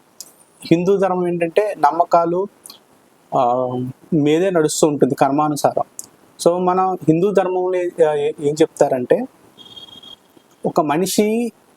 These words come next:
ఆత్మ కింద చెప్తారు. అంటే మనకి భగవద్గీత చెప్తారు ఆత్మకి,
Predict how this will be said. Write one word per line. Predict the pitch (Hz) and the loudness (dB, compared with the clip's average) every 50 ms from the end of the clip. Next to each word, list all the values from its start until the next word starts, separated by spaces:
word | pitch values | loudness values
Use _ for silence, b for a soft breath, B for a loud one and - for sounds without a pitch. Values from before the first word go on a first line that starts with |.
| _ _ _ _ _ _ _ - | _ _ _ _ _ _ _ 0
ఆత్మ | 139 143 151 - - 202 | 0 0 0 2 2 2
కింద | 196 190 185 185 | 4 4 2 0
చెప్తారు. | 175 156 143 - _ - - 113 - - - - _ _ - _ _ _ _ _ _ _ _ _ _ _ _ _ _ _ _ _ - - _ - _ _ _ _ - | 0 0 -2 -2 _ 0 0 0 0 -2 -6 -10 _ _ -20 _ _ _ _ _ _ _ _ _ _ _ _ _ _ _ _ _ -20 -20 _ -20 _ _ _ _ -2
అంటే | 151 139 135 156 147 - - - _ _ _ _ _ _ _ _ - | -2 2 2 2 2 2 -2 -10 _ _ _ _ _ _ _ _ -2
మనకి | 127 127 131 131 123 | 0 0 0 2 4
భగవద్గీత | 131 131 139 147 147 170 156 151 | 4 4 4 4 2 2 2 2
చెప్తారు | 156 143 - 147 127 | 0 0 0 0 0
ఆత్మకి, | 120 135 - - 165 156 156 - 165 151 151 147 147 | 0 -2 -2 0 -2 0 2 2 2 2 2 0 -4